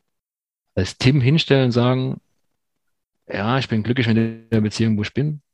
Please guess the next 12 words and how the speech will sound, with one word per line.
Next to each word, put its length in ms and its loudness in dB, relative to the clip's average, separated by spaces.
Ich 260 -10
liebe 480 0
das, 240 -4
was 80 0
ich 100 0
gerade 240 2
um 40 0
mich 100 2
herum 260 0
habe 380 0
und, 240 -8
und 340 -10